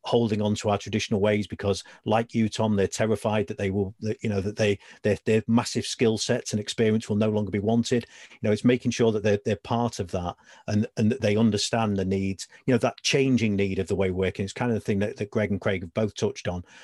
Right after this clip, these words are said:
You know, the way that we're gonna work today, the genie's out the bottle. They, they, you know, we're not shoving all these people back into offices. We're gonna continue to work this way. So let's start to think long-term and how we start to address those kind of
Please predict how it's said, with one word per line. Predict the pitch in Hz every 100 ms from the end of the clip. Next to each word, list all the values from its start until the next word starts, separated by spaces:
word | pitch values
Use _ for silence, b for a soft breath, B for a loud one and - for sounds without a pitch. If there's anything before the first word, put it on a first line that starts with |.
| B -
You |
know, | 101
the | 95 98
way | 120 120
that | 123
we're | 110 104
gonna | 107
work | 107 107 110
today, | 110 113 110 110 b _
the | 101
genie's | 135 131 117
out | 127
the | 107
bottle. | 117 92
They, | 120
they, | - 127 131
you | 120
know, | 107
we're |
not | 117 -
shoving | - 147 127 123
all | 117 113
these | 110
people | - 107 110
back | 110 101
into | 113 101 107
offices. | 104 - 90 92
We're | 95
gonna | 104 95
continue | 110 95 123
to | 113 107 107
work | 107 101
this | - -
way. | 87 85 B B -
So | 123
let's | -
start | 135 123 117
to | 113
think | 117 113
long-term | 107 104 - 98
and | 90
how | 104
we | 104
start | - 107 101
to | -
address | 87 107 101 -
those | 98 95
kind | - 98
of | 95